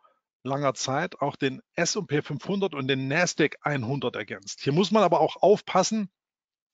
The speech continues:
weil natürlich hier, ähm, immer die Kursdatenquelle, beziehungsweise bei den Forex-Paaren hat man natürlich die Option, dass man hier den vierundzwanzig-Stunden-Handel hat. Und bei dax und Dow Jones ist immer die Frage, Kassamarkt oder Future-Markt,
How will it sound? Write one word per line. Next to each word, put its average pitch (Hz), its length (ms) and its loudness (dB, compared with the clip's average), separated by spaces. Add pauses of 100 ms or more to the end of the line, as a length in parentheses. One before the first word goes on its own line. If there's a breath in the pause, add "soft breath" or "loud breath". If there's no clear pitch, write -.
(120)
weil 160 140 0
natürlich 151 460 -2
hier, 196 320 2 (400 loud breath)
ähm, 147 400 0
immer 170 160 0
die 147 140 -6
Kursdatenquelle, 175 920 0
beziehungsweise 143 560 -4
bei 131 120 -2
den 131 120 -4
Forex-Paaren 151 880 -6
hat 147 140 -6
man 143 80 -4
natürlich 139 280 -6
die 143 140 -6
Option, 143 440 -4
dass 135 120 -4
man 131 140 -6
hier 139 260 0
den 127 160 -4
vierundzwanzig-Stunden-Handel 135 1200 -2
hat. - 220 0 (400 loud breath)
Und 151 140 -4
bei 143 100 4
dax 151 300 0
und 143 100 -2
Dow 139 140 4
Jones 165 260 -2
ist 127 120 -4
immer 147 100 -2
die 123 80 -8
Frage, 143 340 0
Kassamarkt 156 640 0
oder 127 160 -2
Future-Markt, 143 760 -2